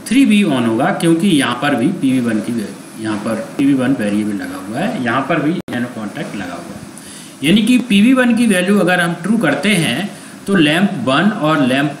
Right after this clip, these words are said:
थ्री ये दो लैंप on होने चाहिए। लैंप टू on नहीं होगा क्योंकि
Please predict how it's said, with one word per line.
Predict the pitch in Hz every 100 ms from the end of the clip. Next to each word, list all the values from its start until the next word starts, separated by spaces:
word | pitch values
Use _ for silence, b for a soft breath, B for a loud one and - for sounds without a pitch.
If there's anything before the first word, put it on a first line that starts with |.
| -
थ्री | - 226 120 - - - - -
ये | 147 170 -
दो | 170 202
लैंप | 131 127 165 -
on | 127 165
होने | - -
चाहिए। | - - - - - - - - - B B B B B B - -
लैंप | 120 160 269 269 269 -
टू | 233 262 170
on | 175 180
नहीं | 147 147
होगा | 151 156 208 233
क्योंकि | 196 185 202